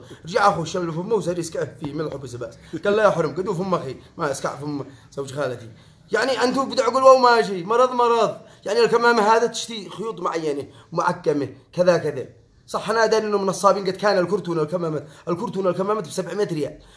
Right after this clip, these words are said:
قد كنت انا اسير للصيدلي ويتولي كمامة ببلاش. بلاش، هم ظروفي تعب. <laughs> الان الكرتون الكمامة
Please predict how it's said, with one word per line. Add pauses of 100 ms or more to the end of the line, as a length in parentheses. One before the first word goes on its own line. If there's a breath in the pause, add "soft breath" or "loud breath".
(100)
قد
كنت
انا
اسير
للصيدلي
ويتولي
كمامة
ببلاش. (480)
بلاش،
هم
ظروفي
تعب.
<laughs> (1600 loud breath)
الان
الكرتون
الكمامة